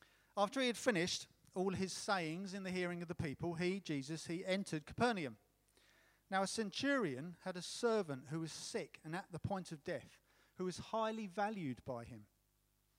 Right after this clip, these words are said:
When the centurion heard about Jesus, he sent to him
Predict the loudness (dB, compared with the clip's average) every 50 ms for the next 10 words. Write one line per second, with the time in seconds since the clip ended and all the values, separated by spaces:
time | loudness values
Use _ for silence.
0 | _ _ _ _ _ _ _ _ _ _ _ _ -6 -4 -4 -2 -2 -2 -2 -2
1 | 0 2 4 4 4 4 2 4 4 4 4 4 4 4 2 2 2 0 -4 -4
2 | -4 -4 -4 -6 -6 -6 -4 -6 -6 -4 0 0 0 0 0 -2 -2 0 0 0
3 | 0 -2